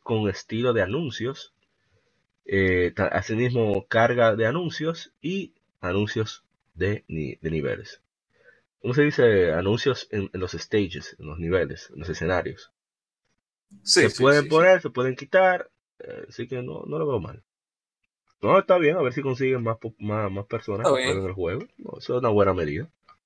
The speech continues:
Speaker 2: Los que tienen, los que tengan, los que dejen que su personaje tenga los anuncios, le van a dar un chin de dinero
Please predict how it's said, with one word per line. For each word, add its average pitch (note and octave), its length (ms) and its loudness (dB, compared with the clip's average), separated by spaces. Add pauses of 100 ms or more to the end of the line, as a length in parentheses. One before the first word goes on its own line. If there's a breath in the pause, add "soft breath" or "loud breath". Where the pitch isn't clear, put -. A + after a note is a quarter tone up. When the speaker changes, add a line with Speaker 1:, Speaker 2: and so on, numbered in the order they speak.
(1500)
Speaker 2:
Los C3 720 4
que C#3 140 4
tienen, D3+ 920 2
los C3+ 160 -2
que C3 120 0
tengan, D3+ 800 2
los C3+ 100 0
que C3+ 60 -2
dejen E3+ 240 2
que F3+ 100 0
su E3+ 140 -2
personaje C#3+ 360 4
tenga C#3 260 4
los C3 140 4
anuncios, C3 320 -4
le A2+ 80 -4
van B2+ 120 -4
a B2+ 80 -4
dar B2 80 -6
un B2+ 80 -10
chin C3 200 -6
de B2 140 -2
dinero A#2 560 -6